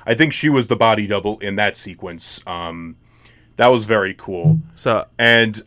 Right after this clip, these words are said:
Speaker 2: and, and
Speaker 1: other
Speaker 2: obvi-, but
Speaker 1: yeah.
Speaker 2: like, but obviously there were some things that they just had to do. I mean,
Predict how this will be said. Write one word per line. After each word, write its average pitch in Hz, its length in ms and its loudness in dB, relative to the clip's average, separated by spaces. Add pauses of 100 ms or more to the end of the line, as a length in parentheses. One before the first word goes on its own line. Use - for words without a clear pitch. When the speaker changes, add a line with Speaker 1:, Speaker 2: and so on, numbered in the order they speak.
(180)
Speaker 2:
and, 160 300 2
and 165 140 8
Speaker 1:
other 226 260 6
Speaker 2:
obvi-, - 40 -4
but - 20 -18
Speaker 1:
yeah. 175 160 0
Speaker 2:
like, 160 220 -2
but 156 120 0
obviously 170 380 2
there 139 120 -2
were 139 80 0
some 135 200 -4
things 131 200 -6
that 123 120 -6
they 123 80 -6
just 113 220 -10
had 113 300 2
to 107 60 -8
do. 104 400 -4
I 101 60 -4
mean, 104 280 -10